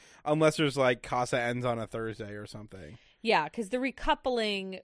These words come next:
Speaker 2: we wanna make sure we get an episode out right after the recoupling. So hopefully
Speaker 1: Mm-hmm.
Speaker 2: that will match up to the end of our schedule week, but if not, it will be its own episode as well.
Speaker 1: Yep.
Speaker 2: Um, so let's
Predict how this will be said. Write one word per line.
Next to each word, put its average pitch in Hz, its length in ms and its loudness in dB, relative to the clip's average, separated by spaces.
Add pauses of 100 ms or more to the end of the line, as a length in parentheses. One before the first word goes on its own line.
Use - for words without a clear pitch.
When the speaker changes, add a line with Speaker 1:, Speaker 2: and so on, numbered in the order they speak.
(120)
Speaker 2:
we 196 180 -4
wanna 254 300 2
make 220 180 -2
sure 196 540 -4
we 190 400 -6
get 202 160 2
an 208 80 0
episode 190 400 0
out 170 160 4
right 180 400 4
after 170 240 2
the 165 80 -6
recoupling. - 560 -8
So - 180 -10
hopefully 392 360 2
Speaker 1:
Mm-hmm. - 20 -4
Speaker 2:
that 339 180 6
will 311 320 -4
match 247 360 0
up 233 180 4
to 254 100 -8
the 226 140 -2
end 208 200 0
of 196 320 2
our 185 220 0
schedule 202 500 -2
week, 208 280 -8
but 190 160 -2
if 196 200 -6
not, 170 280 -4
it 160 80 -8
will 160 160 -12
be - 160 -16
its - 120 -18
own 87 140 -16
episode - 400 -18
as - 100 -20 (140)
well. - 160 -20 (300)
Speaker 1:
Yep. 147 180 -2 (960)
Speaker 2:
Um, 240 420 4 (240)
so 262 380 8 (180)
let's - 880 0